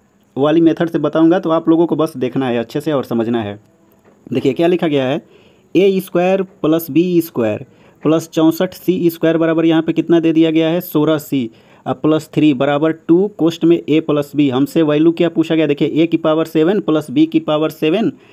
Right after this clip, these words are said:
अ, प्लस एट सी स्क्वायर का मान हमसे पूछा गया है। देखिए, इस सवाल को भी लगाने के लिए मल्टीपल अप्रोच है, तो मैं आपको बेस्ट अप्रोच बताता हूँ, आप लोग अच्छे से समझिए। देखिए, क्या लिखा गया है, ए स्क्वायर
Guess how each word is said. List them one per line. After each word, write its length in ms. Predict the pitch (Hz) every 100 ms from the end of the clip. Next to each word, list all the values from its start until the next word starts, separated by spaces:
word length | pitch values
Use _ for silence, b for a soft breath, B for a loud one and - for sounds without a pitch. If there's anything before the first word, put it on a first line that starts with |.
| B
अ, 80 | 131
प्लस 400 | - 147 147 - - -
एट 280 | 165 202 - _ -
सी 340 | 170 - 156
स्क्वायर 320 | - 151 160
का 120 | 160
मान 220 | 147 147 131
हमसे 300 | 127 202 220 _ -
पूछा 220 | 135 131
गया 180 | 120 117
है। 160 | 110 117 B B
देखिए, 180 | 147 202
इस 140 | 180 -
सवाल 240 | 175 185
को 120 | 185
भी 80 | 180
लगाने 360 | 180 175 180 175
के 100 | 175
लिए 120 | 175
मल्टीपल 420 | 165 160 165 165
अप्रोच 360 | 135 117 113 117
है, 120 | 107 b b b b
तो 60 | 143
मैं 180 | 160 160
आपको 260 | 156 - 135
बेस्ट 260 | 165 165
अप्रोच 280 | 151 160 160
बताता 340 | 139 143 143
हूँ, 160 | 160 175
आप 160 | 139 143
लोग 120 | 139
अच्छे 220 | 131 143
से 100 | 135
समझिए। 320 | 127 117 117 117
देखिए, 240 | 120 127
क्या 160 | - 185
लिखा 200 | 180 170
गया 200 | 147 127
है, 160 | 139 254 _ _ _ _ b b _
ए 420 | 143 180 190 175 165
स्क्वायर 440 | - 160 175